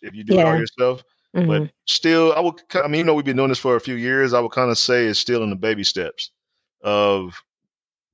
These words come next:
Speaker 1: building it. I mean, right now, I kinda
Speaker 2: Mm-hmm.
Speaker 1: do majority of the stuff now because of time constraints and people doing other stuff for their job and stuff like that. So I've kinda
Speaker 2: Mm-hmm.
Speaker 1: been doing majority of it myself. So I kinda take on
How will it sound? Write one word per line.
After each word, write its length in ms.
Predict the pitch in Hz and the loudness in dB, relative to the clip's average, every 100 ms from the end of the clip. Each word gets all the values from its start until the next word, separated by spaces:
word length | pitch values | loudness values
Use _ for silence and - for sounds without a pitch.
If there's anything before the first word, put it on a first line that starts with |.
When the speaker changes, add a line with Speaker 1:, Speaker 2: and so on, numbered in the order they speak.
| 87 | -4
Speaker 1:
building 300 | 113 107 90 | -2 -2 -4
it. 120 | 73 | -10
I 60 | 101 | -6
mean, 240 | 107 107 | -4 -2
right 200 | 110 113 | -2 0
now, 200 | 117 135 123 | 2 2 2
I 40 | |
kinda 240 | 127 131 113 | 2 2 0
Speaker 2:
Mm-hmm. 80 | 113 | -4
Speaker 1:
do 140 | 117 | -6
majority 640 | 107 92 85 113 120 123 123 | -6 -6 -6 -4 -2 0 0
of 100 | 120 | -2
the 80 | 120 | -4
stuff 360 | - 131 123 | -2 -2 -2
now 320 | 117 123 127 131 | -4 -2 0 -2
because 380 | - 110 101 - - - _ - | -4 -4 -4 -8 -20 -20 _ -2
of 220 | 107 85 | -2 -2
time 280 | - 120 123 | 0 2 0
constraints 500 | 120 - 131 127 117 | -2 -2 0 0 -4
and 80 | 107 | -8
people 180 | 127 113 | -8 -6
doing 220 | 113 110 | -4 -2
other 120 | 110 | -2
stuff 220 | - 120 107 | -2 -2 -4
for 60 | |
their 100 | 107 98 | -6 -4
job 260 | 110 113 | -2 -2
and 80 | 107 | -4
stuff 200 | 123 110 | -4 -4
like 160 | 117 113 | -4 -2
that. 220 | 123 120 - _ _ _ | 0 -2 -4 _ _ _
So 140 | - 110 | -6 -2
I've 120 | 151 | 0
kinda 240 | 156 165 147 | 4 4 4
Speaker 2:
Mm-hmm. 20 | |
Speaker 1:
been 180 | 135 120 | 0 0
doing 220 | 135 127 | -2 0
majority 580 | 104 90 117 139 127 117 | -2 -4 0 2 2 2
of 100 | 107 | 0
it 80 | 101 | -2
myself. 540 | 92 - 120 101 92 | -4 -2 0 -2 -4
So 160 | - 104 | -8 -6
I 60 | |
kinda 220 | 113 123 107 | -2 -2 -2
take 260 | - 113 | -4 -4
on 360 | 110 107 101 | -4 -6 -6